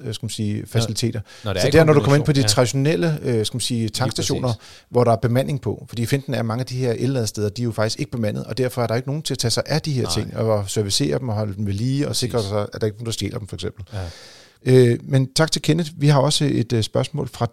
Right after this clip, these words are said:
Speaker 1: Daniel, og det går lidt i, øh, i samme retning. Øh, han spørger for det første noget omkring strømforbrug. Øh, alle taler om rækkevidde og ladehastighed, men det er selvfølgelig også vigtigt, men,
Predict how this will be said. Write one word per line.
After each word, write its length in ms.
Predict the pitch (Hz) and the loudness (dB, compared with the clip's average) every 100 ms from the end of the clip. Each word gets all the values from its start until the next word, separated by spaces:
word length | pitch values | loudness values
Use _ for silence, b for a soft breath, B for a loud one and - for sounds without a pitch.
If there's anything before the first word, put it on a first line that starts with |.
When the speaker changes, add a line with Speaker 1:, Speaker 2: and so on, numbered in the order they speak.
| - | 2
Speaker 1:
Daniel, 300 | 147 175 170 b b b b | 2 0 -4 b b b b
og 320 | - 117 113 | 2 2 4
det 200 | 135 139 | 2 0
går 160 | 131 127 | 0 0
lidt 180 | 123 127 | 0 -2
i, 280 | - 120 110 | -4 0 0
øh, 380 | 101 98 95 92 | 0 0 -2 -4
i 100 | - | -4
samme 340 | 104 - 104 131 | 0 2 2 2
retning. 400 | 98 104 113 117 | -2 -2 -4 -4
Øh, 340 | 107 98 50 - - - _ _ _ _ - | -4 -4 -6 -10 -12 -14 _ _ _ _ -2
han 140 | 131 | -2
spørger 260 | - 143 135 | 4 6 6
for 120 | 139 | 2
det 80 | 120 | 4
første 320 | 135 156 170 | 4 6 4
noget 80 | 131 | 2
omkring 260 | 127 123 | 2 -2
strømforbrug. 640 | 117 - 139 165 143 - - | -2 -2 -2 0 -2 -2 2
Øh, 120 | 117 | 2
alle 160 | - 151 | 4 4
taler 240 | 151 127 | 4 4
om 60 | 117 | 2
rækkevidde 480 | 101 117 131 107 92 | 4 2 2 0 0
og 60 | 87 | 4
ladehastighed, 600 | 139 175 151 - 135 123 | 6 6 4 4 2 2
men 100 | 110 | 0
det 60 | |
er 40 | 123 | -2
selvfølgelig 340 | - - 101 | -4 -2 2
også 160 | 120 - | 2 2
vigtigt, 320 | 147 151 147 | 0 0 0
men, 260 | 120 117 | 2 2